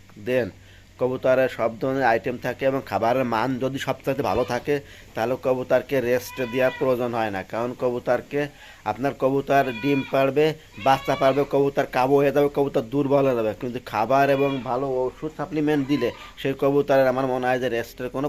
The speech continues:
প্রয়োজন হয় না। প্রিয় ভিউয়ার্স, তাহলে চলুন আমি কবুতরকে কী খাবার দিই সেগুলো আপনাদের দেখাই এবং ভিডিওটি শুরু করি।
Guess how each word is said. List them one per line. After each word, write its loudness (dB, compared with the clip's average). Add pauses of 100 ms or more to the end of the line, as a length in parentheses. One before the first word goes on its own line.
প্রয়োজন -2
হয় 0
না। -6 (420)
প্রিয় 2
ভিউয়ার্স, 2
তাহলে -2 (100)
চলুন 0
আমি -6
কবুতরকে -4 (120)
কী -4 (160)
খাবার 2 (100)
দিই -4 (360)
সেগুলো -2
আপনাদের -4 (100)
দেখাই -4 (540)
এবং 0 (680)
ভিডিওটি -2
শুরু -6
করি। -2